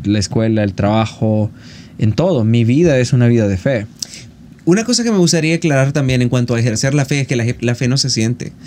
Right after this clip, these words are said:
Speaker 2: O sea, no es como que, <clears throat> "Guau, qué fe siento hoy".
Speaker 1: Ujú.
Speaker 2: Es que siento que puedo creerlo todo.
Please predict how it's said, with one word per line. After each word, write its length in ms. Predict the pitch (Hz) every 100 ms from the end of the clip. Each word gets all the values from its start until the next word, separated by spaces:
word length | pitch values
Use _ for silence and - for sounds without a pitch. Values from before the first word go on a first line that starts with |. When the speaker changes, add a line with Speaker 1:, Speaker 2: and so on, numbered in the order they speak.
| - 139
Speaker 2:
O 60 | 127
sea, 140 | 143
no 100 | 131
es 100 | 139
como 220 | 170 156 131
que, 140 | 113 170 -
<clears throat> 160 | - -
"Guau, 580 | 135 123 147 175 135 104 - - - - - -
qué 120 | 139 139
fe 260 | - 123
siento 500 | - - 143 147 135
hoy". 480 | 110 139 196 135 113 - - - -
Speaker 1:
Ujú. 340 | 110 101 95 95
Speaker 2:
Es 140 | 135
que 80 | 147
siento 280 | - 156 170
que 120 | 143
puedo 240 | 151 160
creerlo 440 | 151 143 175 175 127
todo. 360 | 175 208 104